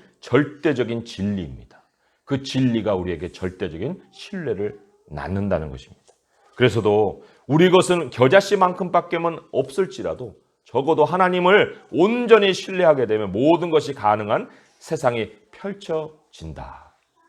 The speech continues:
하나님이 지으신 세상이기에 하나님만이 일하실 수 있는 세상이라는 것입니다. 우리가 무엇을 할 수 있다고 나설 것도 아니고요. 우리가 아무것도 못하고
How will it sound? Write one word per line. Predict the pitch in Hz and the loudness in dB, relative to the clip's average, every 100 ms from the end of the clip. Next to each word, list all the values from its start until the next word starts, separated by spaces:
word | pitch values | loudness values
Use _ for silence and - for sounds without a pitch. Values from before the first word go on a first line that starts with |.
| _ _ _ | _ _ _
하나님이 | - 175 180 180 175 170 | 2 6 6 6 2 2
지으신 | 165 156 156 151 | 2 0 0 -2
세상이기에 | 160 151 147 139 120 | -2 2 2 2 -2
하나님만이 | 131 165 165 160 151 143 127 | -2 2 0 2 0 0 0
일하실 | 143 156 156 | 4 4 4
수 | 131 143 | -4 -6
있는 | 139 220 226 - _ | -2 -2 -4 -20 _
세상이라는 | - - 180 170 160 139 - _ _ _ _ 110 110 104 98 | -14 -10 -2 0 0 -4 -18 _ _ _ _ -8 -4 -4 -4
것입니다. | 78 67 - - _ _ _ _ _ _ _ _ _ _ _ _ _ - | -10 -14 -20 -20 _ _ _ _ _ _ _ _ _ _ _ _ _ 0
우리가 | 127 131 127 | 4 8 6
무엇을 | 113 123 131 131 | 6 2 2 0
할 | 139 | -2
수 | 139 | -2
있다고 | 135 127 113 | 2 4 4
나설 | 92 107 120 | 2 2 0
것도 | 120 117 | -2 0
아니고요. | 110 101 107 | 0 0 -4
우리가 | 113 117 | 0 2
아무것도 | 113 139 143 135 | 2 0 -2 -2
못하고 | 113 127 120 113 | -6 -4 -4 -6